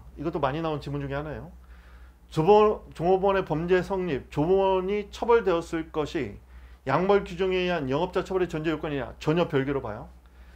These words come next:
따라서 종업원의 범죄 성립이나 처벌과 상관없이 영업주의 관리감독 의무 위반에 따른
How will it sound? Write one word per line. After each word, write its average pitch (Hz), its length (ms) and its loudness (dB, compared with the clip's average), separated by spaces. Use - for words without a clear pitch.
따라서 196 280 4
종업원의 170 440 0
범죄 156 240 -4
성립이나 175 420 -4
처벌과 185 320 0
상관없이 156 580 -6
영업주의 156 640 4
관리감독 175 460 2
의무 165 240 -2
위반에 147 340 -2
따른 147 580 -4